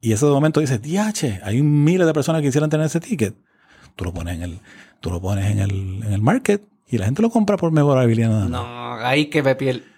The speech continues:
Speaker 2: si es el ticket físico, sí.
Speaker 1: No, es
Speaker 2: O
Speaker 1: un
Speaker 2: una
Speaker 1: N F T.
Speaker 2: foto del ticket físico, sí.
Speaker 1: Pero
Speaker 2: Pero
Speaker 1: cu-
Speaker 2: si es un screenshot de un, de-, no.
Speaker 1: Es que hay gente que sí lo compra, Beto. O sea,
Speaker 2: <laughs>
Speaker 1: eh, eh, eh, tú
Speaker 2: Pero
Speaker 1: no lo
Speaker 2: tan
Speaker 1: comprarías, yo no lo compraría, pero hay gente que sí.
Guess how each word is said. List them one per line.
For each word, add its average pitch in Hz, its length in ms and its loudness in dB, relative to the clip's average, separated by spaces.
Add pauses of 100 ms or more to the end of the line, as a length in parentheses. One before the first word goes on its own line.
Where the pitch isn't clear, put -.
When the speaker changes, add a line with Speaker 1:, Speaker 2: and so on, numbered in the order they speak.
Speaker 2:
si 143 240 2
es 143 80 2
el 160 140 2
ticket 180 280 2
físico, 202 520 -2
sí. 120 400 -2
Speaker 1:
No, 127 420 2
es 127 80 4
Speaker 2:
O 127 120 4
Speaker 1:
un 139 80 2
Speaker 2:
una 160 100 4
Speaker 1:
N - 40 2
F 156 40 -6
T. - 60 -10
Speaker 2:
foto 175 260 0
del 156 100 0
ticket 160 220 0
físico, 160 380 -2
sí. - 120 -8
Speaker 1:
Pero 107 120 4
Speaker 2:
Pero 127 100 4
Speaker 1:
cu- 127 60 2
Speaker 2:
si 165 60 2
es 143 60 2
un 185 120 4
screenshot 190 500 0
de 147 180 2
un, 170 460 -4
de-, 170 240 -8
no. 101 340 -6
Speaker 1:
Es 107 120 -10
que - 80 -2
hay 139 80 -2
gente 147 220 -6
que 143 100 0
sí 139 160 2
lo 143 160 4
compra, 139 420 2
Beto. 135 260 0
O 98 40 -2
sea, 101 180 2
Speaker 2:
<laughs> - 40 -6
Speaker 1:
eh, 110 80 -4 (300)
eh, 104 340 -2
eh, 101 140 2 (120)
tú 127 100 2
Speaker 2:
Pero - 40 4
Speaker 1:
no - 40 4
lo 185 100 2
Speaker 2:
tan 175 60 2
Speaker 1:
comprarías, 147 500 2
yo 113 120 4
no 131 80 4
lo 160 100 2
compraría, 117 720 2
pero 98 160 0
hay 90 80 -2
gente 90 240 -4
que 170 100 0
sí. 165 400 0